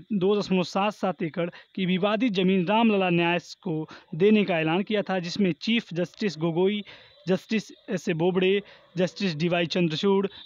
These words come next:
जस्टिस अशोक भूषण, जस्टिस एस अब्दुल नज़ीर की पीठ ने स्पष्ट किया था कि मंदिर का,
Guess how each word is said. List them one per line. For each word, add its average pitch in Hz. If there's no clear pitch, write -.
जस्टिस 190
अशोक 190
भूषण, 180
जस्टिस 202
एस 196
अब्दुल 185
नज़ीर 180
की 196
पीठ 226
ने 165
स्पष्ट -
किया 180
था -
कि 180
मंदिर 214
का, 175